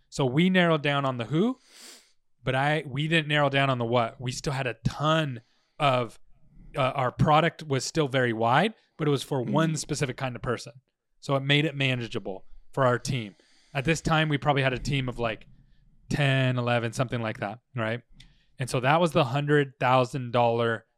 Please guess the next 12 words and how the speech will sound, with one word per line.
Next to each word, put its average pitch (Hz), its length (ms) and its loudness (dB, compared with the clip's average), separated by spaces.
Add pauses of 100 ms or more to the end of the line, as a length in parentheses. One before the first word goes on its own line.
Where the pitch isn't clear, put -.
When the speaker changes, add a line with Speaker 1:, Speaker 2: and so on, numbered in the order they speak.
Speaker 1:
M 127 160 -4
R 120 140 0
R 110 340 -4
marker. 113 360 -6
So 151 260 -2
any, 165 240 0 (100)
any 170 140 2
thoughts 147 240 0
on 151 80 2
that 139 120 0
so 143 120 0
far? 131 260 0